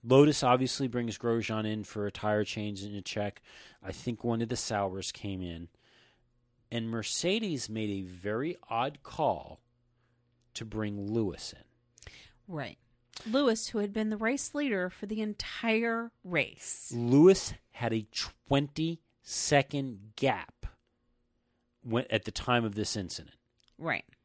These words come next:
Speaker 1: So Mercedes, the safety car comes out. Lewis is behind us, at some point behind us. I'm not exactly sure where.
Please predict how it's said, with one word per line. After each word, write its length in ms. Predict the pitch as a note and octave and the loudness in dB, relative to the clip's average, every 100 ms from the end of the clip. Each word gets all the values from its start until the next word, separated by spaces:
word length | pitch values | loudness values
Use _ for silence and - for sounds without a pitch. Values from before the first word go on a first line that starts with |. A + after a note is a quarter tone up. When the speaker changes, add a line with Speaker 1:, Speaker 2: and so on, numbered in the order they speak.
| _ _ - - _ | _ _ -20 -20 _
Speaker 1:
So 480 | - B2 A#2+ A#2 A2 - | -2 6 6 6 -2 -6
Mercedes, 560 | B2+ B2 - E3 D#3+ | -2 0 4 4 4
the 120 | A2+ A#2 | 0 0
safety 360 | - E3+ - | 4 4 4
car 240 | G3+ F#3+ F3 | 2 4 4
comes 400 | - F3 D#3 B2+ | 2 0 2 4
out. 340 | G#2+ G2 F2+ _ - - - | 4 2 -2 _ -20 -20 -4
Lewis 440 | A2+ C#3 F3 - | 6 10 10 8
is 120 | F3 | 0
behind 500 | C#3 C3+ - F3 G#3 | 4 2 4 2 4
us, 140 | D#3+ - | 0 -2
at 180 | C3 - | -2 2
some 220 | G#3+ A#3 | 2 2
point 260 | - D3+ | -2 -4
behind 360 | A#2+ A2 C3 A#2 | -4 -2 0 0
us. 60 | A#2+ | -4
I'm 120 | B2 | -2
not 140 | D#3+ E3 | 0 0
exactly 380 | B2 B2+ - | 4 4 2
sure 280 | B2+ - A2+ | -8 -4 -2
where. 420 | G#2 A2+ G#2 - | 0 -2 -4 -6